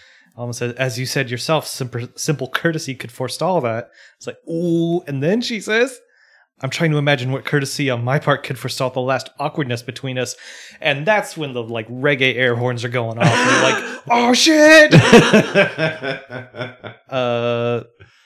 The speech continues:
Speaker 1: then we find out that, you know, it turns out Alma was afraid that Martha was gonna steal Sophia away from her.
Speaker 2: Yeah.
Speaker 1: Uh, which,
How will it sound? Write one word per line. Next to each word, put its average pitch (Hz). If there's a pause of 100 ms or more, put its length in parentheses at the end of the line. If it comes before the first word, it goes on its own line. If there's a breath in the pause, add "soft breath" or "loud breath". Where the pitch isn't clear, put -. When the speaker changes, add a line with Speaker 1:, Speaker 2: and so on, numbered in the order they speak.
(320 soft breath)
Speaker 1:
then 180
we 302
find 277
out 202
that, 147
you 185
know, 120 (840)
it 160
turns 170
out 143
Alma 127
was 117
afraid 143
that 117 (440)
Martha 127
was 117
gonna 117
steal -
Sophia 120
away 95
from -
her. -
Speaker 2:
Yeah. 76 (540)
Speaker 1:
Uh, 104 (100)
which, 123